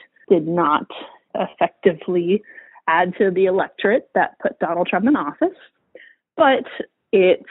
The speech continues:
definitely threw me for a loop. I saw it as a moral failing on his part and made me think about the person that I knew,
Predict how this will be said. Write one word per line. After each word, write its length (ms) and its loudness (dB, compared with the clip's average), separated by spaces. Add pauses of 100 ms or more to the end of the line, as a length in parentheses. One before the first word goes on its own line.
(680)
definitely 840 0 (140)
threw 240 -2
me 160 0 (100)
for 120 2
a 60 2
loop. 300 0 (360)
I 300 2 (160)
saw 300 0
it 120 -4
as 320 2 (680)
a 120 2
moral 500 2 (120)
failing 640 0
on 180 -2
his 180 0 (120)
part 320 0 (560)
and 460 -2 (420)
made 460 2
me 460 -2 (1040)
think 180 -2
about 460 0
the 80 0
person 400 -4
that 100 -4
I 120 2
knew, 520 0